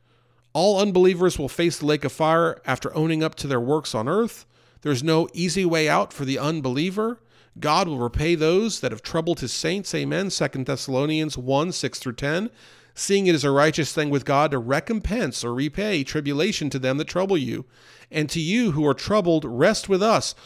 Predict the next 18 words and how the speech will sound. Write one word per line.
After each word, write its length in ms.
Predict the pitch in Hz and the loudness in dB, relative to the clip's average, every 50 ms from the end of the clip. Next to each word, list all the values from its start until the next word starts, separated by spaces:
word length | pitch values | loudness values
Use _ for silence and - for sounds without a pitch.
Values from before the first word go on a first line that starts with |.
| - _ _ | -20 _ _
when 140 | 143 147 131 | -2 0 0
the 80 | 147 | 0
Lord 300 | 143 156 165 185 185 160 | 2 2 4 2 2 0
Jesus 400 | 131 - 185 214 196 170 185 151 | -2 -2 -2 -2 0 0 0 0
shall 180 | - - 151 151 | 0 0 2 2
be 100 | 151 151 | 2 2
revealed 380 | 143 135 127 135 165 160 151 | 0 0 0 0 0 0 0
from 180 | 135 165 156 147 | 0 -2 -2 -2
heaven 300 | 143 175 208 180 160 139 | 0 0 0 0 0 0
with 100 | 135 135 | 0 -2
his 120 | 131 117 | -2 -2
mighty 320 | 135 139 143 151 160 170 170 | -2 0 0 0 0 0 0
angels 500 | 185 214 226 208 165 131 117 123 - - - _ - - - - _ _ - | 0 -2 -2 -2 -4 -4 -4 -6 -8 -12 -16 _ -20 -20 -20 -20 _ _ -6
in 140 | - 156 156 | -4 -2 -2
flaming 380 | 151 - 170 160 165 175 180 175 | 0 2 2 2 4 4 2 0
fire, 420 | 170 - 196 208 220 202 156 135 | 0 0 0 2 4 4 2 2
taking 480 | 131 - - 175 180 175 190 190 185 170 | 0 -2 -2 -2 -2 0 -2 -2 -2 -2
vengeance 800 | 143 135 156 165 220 269 277 226 196 135 123 131 - - - | -4 -2 0 0 2 0 0 0 0 0 -2 -2 -6 -8 -10